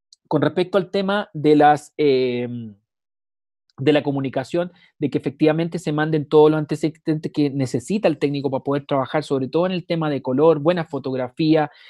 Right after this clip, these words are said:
eh, buena documentación, buenos videos también, videos cortitos que uno puede grabar con el teléfono celular, no es necesario alguna cámara sofisticada para esto. Y, eh, también, por ejemplo, un punto crítico con respecto a las impresiones.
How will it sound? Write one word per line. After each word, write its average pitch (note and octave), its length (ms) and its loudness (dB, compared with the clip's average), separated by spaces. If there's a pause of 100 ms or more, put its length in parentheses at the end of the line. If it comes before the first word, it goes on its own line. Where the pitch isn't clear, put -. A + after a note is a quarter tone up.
(200)
eh, C3 380 6
buena D#3 600 0
documentación, C#3 580 -4
buenos E3 260 0
videos C#3+ 400 2
también, D3+ 460 2 (240)
videos A3 220 6
cortitos A3+ 440 0
que F3+ 100 2
uno E3+ 120 0
puede F3 200 0
grabar E3 280 2
con D#3 160 -2
el D3 220 -4
teléfono D3+ 400 -2
celular, D#3+ 360 2
no F3 80 -4
es D#3 60 -4
necesario D#3+ 560 -2
alguna D3+ 280 -4
cámara D#3 280 -2
sofisticada D3 640 0
para F3+ 180 2
esto. - 280 -8 (560)
Y, C4 380 2 (300)
eh, D#3+ 200 4
también, E3 340 4
por E3+ 140 2
ejemplo, F3+ 420 0
un D#3 160 0
punto E3+ 340 -2
crítico E3+ 400 -2
con D#3 140 2
respecto D3+ 380 -2
a - 20 2
las D#3 100 2
impresiones. B2 500 -4